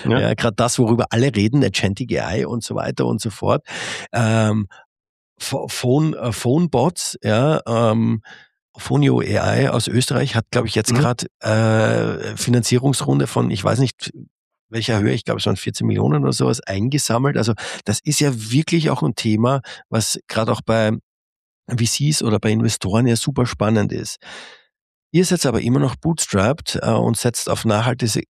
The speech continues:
Speaker 2: nachhaltiges Wachstum und Unabhängigkeit von Investoren. Ähm,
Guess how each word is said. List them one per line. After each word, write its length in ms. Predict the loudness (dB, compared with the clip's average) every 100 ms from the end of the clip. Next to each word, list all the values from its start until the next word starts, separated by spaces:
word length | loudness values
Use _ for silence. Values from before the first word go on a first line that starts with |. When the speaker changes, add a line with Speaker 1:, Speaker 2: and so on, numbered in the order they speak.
| -10
Speaker 2:
nachhaltiges 720 | -4 -2 0 -2 0 0 0
Wachstum 380 | -2 -2 0 2
und 200 | 2 2
Unabhängigkeit 760 | 2 2 2 2 0 -2 -4
von 180 | -4 -4
Investoren. 880 | -4 -4 -4 -6 -6 -4 -4 -4 -10 _ _ _ _ _ _ -4
Ähm, 480 | 0 2 2 0